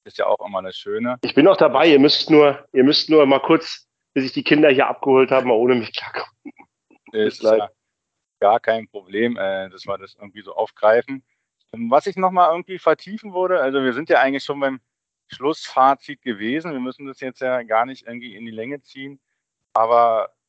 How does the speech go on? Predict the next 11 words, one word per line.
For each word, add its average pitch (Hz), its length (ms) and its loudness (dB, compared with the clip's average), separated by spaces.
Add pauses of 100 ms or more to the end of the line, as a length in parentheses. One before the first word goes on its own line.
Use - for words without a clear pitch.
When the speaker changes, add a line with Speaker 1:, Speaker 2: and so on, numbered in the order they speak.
(140)
Speaker 1:
diesen 131 300 -10
Punkt 160 340 -4
Technologie, 147 840 -6
also 104 200 -14
sind 135 220 -12
letztendlich 131 840 -8 (1080)
alle 139 240 0
Klärwerksbetreiber 143 1400 -2
jetzt 127 280 -10 (100)
zukünftig, 143 880 -14
äh, 123 380 -10